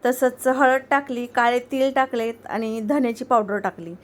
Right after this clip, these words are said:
तर हे प्रत्येकी एक एक, अ, टेबलस्पून मी टाकलेलं आहे. तसंच सफेद तीळ देखील एक टेबलस्पून टाकलाय आणि आता कसुरी मेथी, त्याचबरोबर कोथिंबीर देखील टाकून घेतली. तर या सर्व मसाल्यामुळे ना, अ, आपल्या पुरीची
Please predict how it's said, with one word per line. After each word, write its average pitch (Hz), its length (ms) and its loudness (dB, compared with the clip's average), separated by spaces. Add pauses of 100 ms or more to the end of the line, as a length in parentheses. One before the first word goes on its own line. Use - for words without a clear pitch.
(280)
तर 240 100 2
हे 311 100 6
प्रत्येकी 285 460 -2
एक 277 260 0
एक, 285 240 0
अ, 254 140 4
टेबलस्पून 254 560 2
मी 247 80 -2
टाकलेलं 226 460 0
आहे. 254 320 0 (540)
तसंच 269 280 0
सफेद 294 260 2 (120)
तीळ 294 160 2
देखील 285 280 0
एक 277 200 2
टेबलस्पून 254 480 0
टाकलाय 262 420 0 (440)
आणि 240 180 0
आता 247 160 0
कसुरी 277 420 0
मेथी, 185 460 -8
त्याचबरोबर 254 560 2
कोथिंबीर 269 520 2
देखील 247 240 0
टाकून 240 320 -2
घेतली. 240 400 -6 (580)
तर 254 100 4
या 302 120 4
सर्व 320 300 2
मसाल्यामुळे 311 680 2
ना, 262 140 0
अ, 277 240 -2 (360)
आपल्या 247 240 -2
पुरीची 262 600 -4